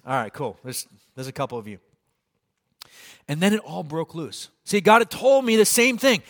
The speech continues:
"Don't defend yourself." And I'm like, "God, what, what's gonna happen?" And so for, I suffered in silence for a year, family. A year. And here's the deal. The whole time, I was still taking the lies, the rebukes, the loss of respect, the loss of position in our friend group,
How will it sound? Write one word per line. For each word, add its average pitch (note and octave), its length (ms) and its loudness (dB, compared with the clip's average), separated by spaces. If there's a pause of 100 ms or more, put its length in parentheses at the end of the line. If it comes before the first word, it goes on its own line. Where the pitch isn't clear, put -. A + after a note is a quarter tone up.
(240)
"Don't A#3+ 380 4
defend A#3+ 380 2
yourself." G#3+ 380 2
And G3 100 2
I'm A3 80 0
like, G#3+ 220 2 (100)
"God, - 220 -12
what, A#3 260 -2 (540)
what's A#3 200 2
gonna C4 200 -4
happen?" B3+ 600 0
And F#3 120 -6
so C4 180 2
for, A#3+ 300 2 (120)
I A3+ 120 6
suffered C#4 400 0
in G#3 60 -4
silence G#3+ 440 0
for F#3 180 -4
a C#3+ 60 -4
year, D#3+ 400 -4
family. F#2 400 -14 (840)
A D#3+ 120 -4
year. F3 500 0 (460)
And G3 180 0
here's B3+ 300 0
the A#3+ 60 -2
deal. B3+ 200 4
The F#3+ 80 -4
whole C#4 360 -2
time, A#3+ 420 0
I F3 100 2
was G#3 160 0
still B3 240 0
taking A#3+ 320 2
the E3 120 -2
lies, F#3+ 340 4
the F#3 100 -4
rebukes, F3 460 -4
the F3 100 -6
loss F#3+ 300 2
of E3+ 60 -8
respect, E3+ 760 -4 (800)
the D3+ 80 -10
loss F3+ 260 2
of F3+ 60 -8
position D#3+ 360 -6
in F3 80 -8
our E3 120 -2
friend D#3+ 240 -10
group, D3 340 -8